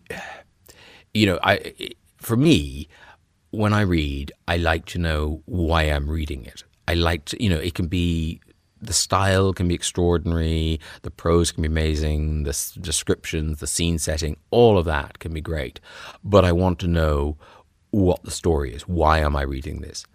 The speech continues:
And I think, certainly, it was particularly my second book, I didn't trust the readers enough. I kind of over-told the story and had too much story. Um,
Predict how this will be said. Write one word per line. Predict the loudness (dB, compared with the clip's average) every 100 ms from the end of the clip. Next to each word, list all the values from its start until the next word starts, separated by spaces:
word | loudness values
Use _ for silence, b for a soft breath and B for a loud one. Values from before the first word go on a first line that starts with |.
| B B B B B B _
And | 2 4 4 4 0 -2 _ _ _ _ _ _ _ _ -8
I | 0 2 2 2 -2 -4 -14
think, | _ -20 -20 -4 0 0 -2 -14 -20 b b
certainly, | 0 0 0
it | -6
was | -6
particularly | -2 0 2 0
my |
second | 0 -2 -2 -4
book, | -8 -16 -20 B
I | -4
didn't | -2 -2 -2 -6
trust | -8 -2 0 0 -4 -14 -16 -20 _ -4
the | 0
readers | 0 0 0 0 -2
enough. | -2 -4 -4 -6 -8 -18 -20 _ B B B
I | -10
kind | -2 0 0
of | -2 B B _ _ 6
over-told | 8 10 8 4 0 -2 -6 -12 -6 -2 -2 -4
the | -6
story | -4 -2 -2 -4 -6 -6
and | -4
had | -4 -4 -6
too | -2 0
much | 2 0 -2 -8
story. | -12 -8 -8 -8 -12 -16 B B B B B _
Um, | -2 -2 -2 -2 -4